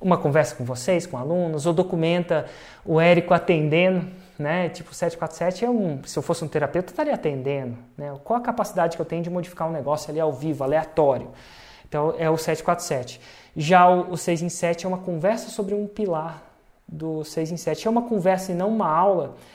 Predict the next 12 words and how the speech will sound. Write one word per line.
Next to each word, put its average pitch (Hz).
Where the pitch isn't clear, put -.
porque -
eu 196
descobri 185
que 185
quando 226
eu 240
faço 170
conversa, 180
eu 180
sou -
mais 185
normal. 156